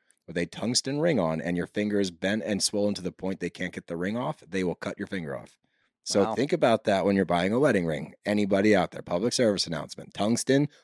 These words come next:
Speaker 1: looks cool. You can lose a finger. Okay? But back to Justin.
Speaker 2: <laughs>
Speaker 1: Um,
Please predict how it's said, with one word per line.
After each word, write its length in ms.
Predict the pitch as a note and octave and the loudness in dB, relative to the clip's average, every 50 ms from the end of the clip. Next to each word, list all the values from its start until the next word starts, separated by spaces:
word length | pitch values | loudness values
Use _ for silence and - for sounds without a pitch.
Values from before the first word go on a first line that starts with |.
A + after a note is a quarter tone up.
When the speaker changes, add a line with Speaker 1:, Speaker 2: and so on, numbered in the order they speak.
| _ | _
Speaker 1:
looks 280 | - E2+ F#2+ F#2 - - | -2 0 0 0 0 -6
cool. 420 | - - D3 D#3+ F3+ G#3 A#3 - _ _ _ _ _ _ _ _ _ _ _ _ _ _ _ _ | -2 2 6 8 8 8 6 4 _ _ _ _ _ _ _ _ _ _ _ _ _ _ _ _
You 100 | - - | -16 -8
can 120 | - - D#2+ | -6 -2 2
lose 160 | F2+ G2+ A#2 | 4 4 4
a 40 | C#3 | 4
finger. 400 | - - A3 A3 G3+ F#3+ F3 D#3 - _ _ _ _ _ _ _ _ _ _ _ - | 8 8 6 8 8 6 6 4 2 _ _ _ _ _ _ _ _ _ _ _ 0
Okay? 280 | C3 C#3 F3+ G3+ F3+ - _ _ _ _ _ _ _ _ _ | 2 2 2 2 0 -2 _ _ _ _ _ _ _ _ _
But 220 | - D#3 D3+ - | 2 2 2 4
back 240 | C3 C#3 C3+ C3 - | 0 0 0 0 0
to 80 | - B2 | -2 -6
Justin. 600 | G2 G#2 G#2 G#2 G2+ - - - A#2+ F#2+ G2 G2 - | 0 2 4 4 4 4 4 4 2 0 0 4 4
Speaker 2:
<laughs> 420 | A3 - _ _ - - _ _ C3 | 4 4 _ _ -6 -6 _ _ 0
Speaker 1:
Um, 460 | A#2+ A2 G#2+ G#2+ G#2 G2 F#2+ F2+ | 2 4 4 4 2 2 0 -4